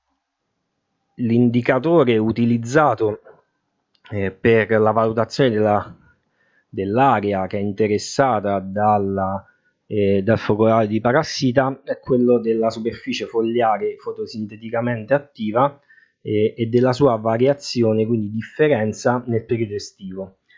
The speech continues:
Nello specifico qui viene riportata la differenza, eh, tra gli anni duemilaventi duemilaventuno rispetto al periodo duemilasedici duemiladiciannove.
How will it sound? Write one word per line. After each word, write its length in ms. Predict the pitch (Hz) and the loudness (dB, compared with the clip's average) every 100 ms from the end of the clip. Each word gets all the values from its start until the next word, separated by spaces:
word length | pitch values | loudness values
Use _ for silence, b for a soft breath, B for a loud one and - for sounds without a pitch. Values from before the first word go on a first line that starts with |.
| b - | b -6
Nello 200 | 113 113 | -4 -2
specifico 640 | - 131 117 107 104 104 | 0 0 0 -6 -4 -4
qui 160 | 107 110 | -4 -6
viene 240 | 107 101 | -6 -6
riportata 640 | 101 101 104 - 113 110 | -8 -8 -10 -4 -4 -2
la 80 | 101 | -4
differenza, 840 | 101 - - 110 110 101 107 101 b b b _ | -6 -8 -6 -4 -4 -4 -6 -6 b b b _
eh, 240 | 104 98 | -10 -8
tra 160 | 104 110 | -4 -4
gli 160 | 110 | -2
anni 240 | 117 107 101 | -2 -4 -6
duemilaventi 720 | 110 113 117 113 120 113 110 | -4 -2 -2 -2 -2 -4 -6
duemilaventuno 760 | 110 123 135 151 143 117 107 | -4 -2 0 0 0 -2 -8
rispetto 460 | 101 104 - 110 - | -12 -14 -10 -8 -6
al 140 | 98 | -8
periodo 480 | - 104 104 104 98 | -8 -12 -10 -10 -10
duemilasedici 840 | 98 107 107 104 101 104 101 101 | -12 -12 -12 -10 -12 -14 -14 -16
duemiladiciannove. 1080 | 101 104 101 92 95 98 95 90 82 87 90 | -14 -10 -10 -10 -12 -14 -14 -16 -18 -18 -20